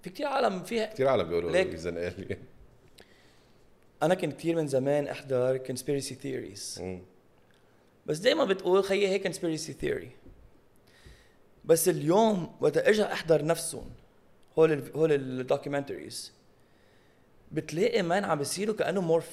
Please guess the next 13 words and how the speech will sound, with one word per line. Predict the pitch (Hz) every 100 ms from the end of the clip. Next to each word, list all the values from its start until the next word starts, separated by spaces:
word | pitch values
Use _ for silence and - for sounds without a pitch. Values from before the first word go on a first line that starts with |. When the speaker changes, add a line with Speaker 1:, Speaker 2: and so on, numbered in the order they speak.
| 143
Speaker 1:
factual | 180 - 156 147 147
than | 139 131
reality. | 127 135 143 143 - - - _ _ _ -
Speaker 2:
آه. | 80 76 76 - - _ _
Speaker 1:
يعني | 151 147
بتحضر | 202 302 -
conspiracy | - 165 160 202 196 147 196
theory |
بتقول | 190 - 180 185 185 - - - _ _ _ _ _ _ _ _ - _ _ _ _ _ _ -
نزل | 196 214
من | 170 160
عشرين | 143 - 185
سنة | 170 - 156 123 131